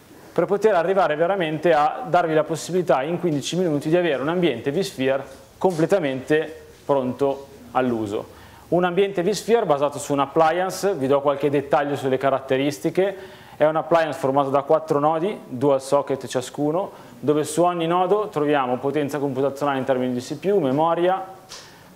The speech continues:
disco locale e rete. Perché disco locale? Perché utilizziamo il disco locale, eh, con ovviamente un mix con, eh, dischi flash piuttosto che, eh, dischi tradizionali magnetici,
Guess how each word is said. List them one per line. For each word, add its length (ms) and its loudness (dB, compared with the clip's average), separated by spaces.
disco 380 0
locale 540 2
e 120 4
rete. 540 -4
Perché 320 2
disco 280 -2
locale? 640 2
Perché 360 0
utilizziamo 680 -2
il 80 0
disco 260 -4
locale, 640 0
eh, 400 0
con 160 -2
ovviamente 420 0
un 100 0
mix 640 -2
con, 380 0
eh, 220 -4
dischi 520 -2
flash 380 -2
piuttosto 540 -2
che, 320 0
eh, 240 0
dischi 260 -6
tradizionali 640 0
magnetici, 680 -2